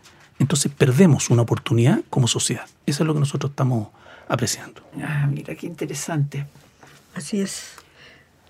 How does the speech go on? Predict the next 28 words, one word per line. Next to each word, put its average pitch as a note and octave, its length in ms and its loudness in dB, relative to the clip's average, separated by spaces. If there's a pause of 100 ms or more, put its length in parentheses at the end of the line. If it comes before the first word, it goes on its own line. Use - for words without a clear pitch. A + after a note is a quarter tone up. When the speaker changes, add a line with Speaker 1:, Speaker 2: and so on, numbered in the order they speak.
(340)
Speaker 3:
Desde A#3+ 260 8
el B3+ 80 4
punto C#4 300 0
de C4+ 80 4
vista, A#3+ 560 4 (400)
eh, G#3 220 0 (120)
cultural, A3+ 640 4
en A3 100 2
el G#3 140 0
trabajo A#3 420 0
que A3+ 80 4
tú A3+ 140 2
has A#3 80 4
realizado, G#3+ 600 2
no G3 120 -2
sé, G#3 340 0
en F#3+ 480 -2
relación F#3+ 460 0
con G3 140 0
el G3 60 0
Ministerio G3+ 540 0
de F#3+ 240 0
la F#3 120 -4
Cultura, G3+ 580 -2
de G3 80 -2
las F#3 180 -4
Artes, G3 460 -4 (340)
Patrimonio, G#3 720 4